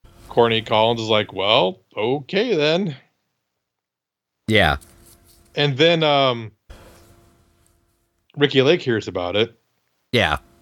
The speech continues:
Speaker 2: So she heads
Speaker 1: She
Speaker 2: out
Speaker 1: runs
Speaker 2: to
Speaker 1: up.
Speaker 2: join in.
Speaker 1: Yeah. 'Cause she's like, "Well, if I have this platform, I'm gonna use it to help people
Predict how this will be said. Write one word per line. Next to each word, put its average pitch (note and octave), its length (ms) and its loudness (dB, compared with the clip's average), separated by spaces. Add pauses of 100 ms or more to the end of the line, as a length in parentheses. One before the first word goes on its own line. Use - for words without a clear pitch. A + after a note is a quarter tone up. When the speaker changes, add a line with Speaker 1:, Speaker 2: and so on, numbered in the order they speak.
(360)
Speaker 2:
So A2 120 0
she D3+ 220 2
heads C3+ 180 2
Speaker 1:
She - 60 2
Speaker 2:
out F2+ 140 4
Speaker 1:
runs - 120 -6
Speaker 2:
to F2 60 -2
Speaker 1:
up. D2+ 60 -2
Speaker 2:
join E2 320 2
in. C#2+ 300 -2 (680)
Speaker 1:
Yeah. G2 320 -4 (1900)
'Cause B2+ 120 -2
she's C3+ 140 -2
like, C3 160 2
"Well, C3 120 4
if C3+ 80 0
I E3 120 4
have F3 160 2
this C#3 120 -6
platform, B2+ 540 -2
I'm A#2+ 120 -2
gonna A#2 120 -4
use B2 160 -4
it B2 100 -4
to G#2 100 -6
help A#2+ 260 -4
people F#2+ 420 -6